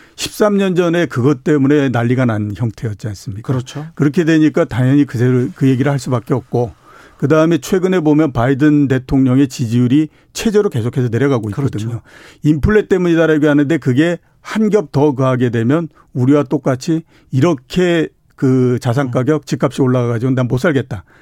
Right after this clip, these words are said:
Speaker 1: 이런 이제 생각을 하고 있는
Speaker 2: 불만이
Speaker 1: 거죠.
Speaker 2: 굉장히
Speaker 1: 예, 예.
Speaker 2: 크게 됐네요.
Speaker 1: 예.
Speaker 2: 예. 미국도 자가 보유율이 뭐 한 육십오 퍼센트 정도 되기 때문에 나머지 삼십오 퍼센트, 특히 그냥 트럭이랄지 뭐 그냥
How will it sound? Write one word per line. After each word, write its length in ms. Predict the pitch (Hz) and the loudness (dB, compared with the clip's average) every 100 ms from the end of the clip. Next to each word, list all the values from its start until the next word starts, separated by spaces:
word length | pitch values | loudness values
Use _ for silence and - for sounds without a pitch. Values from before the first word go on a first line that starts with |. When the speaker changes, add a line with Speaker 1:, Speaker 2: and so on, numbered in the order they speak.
| - | -6
Speaker 1:
이런 260 | 135 143 131 | 0 2 2
이제 140 | 120 | 0
생각을 360 | 113 113 104 117 | -2 -4 -6 -6
하고 180 | 139 135 | -6 -6
있는 160 | 110 | -6
Speaker 2:
불만이 340 | 127 160 151 143 | -2 -2 -2 -4
Speaker 1:
거죠. 100 | 127 | -6
Speaker 2:
굉장히 260 | 135 156 - | -4 -6 -4
Speaker 1:
예, 180 | 120 110 | -4 -2
예. 40 | |
Speaker 2:
크게 500 | 101 101 - 233 202 - | -6 -10 -4 -2 -2 -6
됐네요. 640 | 113 127 143 117 104 135 143 | -6 -4 -4 -4 -6 -6 -4
Speaker 1:
예. 40 | 110 | -4
Speaker 2:
예. 500 | 123 127 113 107 110 - - - - | -4 -4 -4 -6 -12 -20 -20 -20 -10
미국도 500 | 147 165 170 180 165 | -8 -6 -6 -4 -4
자가 320 | - 131 156 | -4 -4 -4
보유율이 800 | 139 147 151 143 143 151 143 123 | -2 0 0 0 0 0 -2 -4
뭐 160 | 117 127 | -8 -8
한 240 | 147 131 | -6 -6
육십오 460 | 123 - 180 127 131 | -6 -8 -8 -6 -8
퍼센트 480 | - 175 165 147 151 | -8 -6 -6 -6 -6
정도 420 | 131 131 135 123 - | -6 -6 -6 -8 -8
되기 200 | 127 135 | -8 -6
때문에 440 | 131 113 131 139 | -6 -4 -4 -4
나머지 380 | 113 135 165 151 | -2 -2 -2 -4
삼십오 380 | 185 233 185 143 | -4 -4 -6 -6
퍼센트, 440 | 160 151 135 127 - _ _ - _ - | -6 -6 -6 -10 -14 _ _ -20 _ -20
특히 240 | - 311 | -2 -2
그냥 300 | 226 226 233 | 0 -2 -4
트럭이랄지 760 | - 294 311 285 269 226 208 170 | -8 -2 0 0 0 -2 -4 -4
뭐 180 | 127 127 | -4 -4
그냥 320 | 147 147 | -4 -4